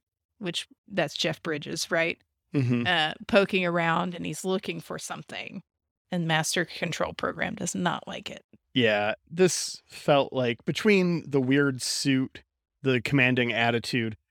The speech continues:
Speaker 2: I haven't seen Fifty Shades of Grey, but this felt <laughs> like a scene out of Fifty Shades of Grey to me.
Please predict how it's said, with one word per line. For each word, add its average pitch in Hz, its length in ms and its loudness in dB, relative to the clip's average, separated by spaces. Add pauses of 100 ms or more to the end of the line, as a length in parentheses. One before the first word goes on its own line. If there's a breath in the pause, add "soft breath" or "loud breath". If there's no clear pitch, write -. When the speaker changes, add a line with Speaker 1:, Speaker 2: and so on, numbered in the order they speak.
(220 soft breath)
Speaker 2:
I - 80 8
haven't 196 280 8
seen 127 520 2
Fifty 151 360 4
Shades 143 320 4
of 143 60 -2
Grey, 143 320 6
but 143 160 0
this - 280 0
felt 135 420 4
<laughs> - 0 -
like 120 360 0
a 131 80 2
scene 120 380 0
out 107 140 -2
of 117 60 -8
Fifty 120 340 -4
Shades 107 340 -2
of 113 100 -12
Grey 101 220 -4
to 98 100 -6
me. 98 280 -8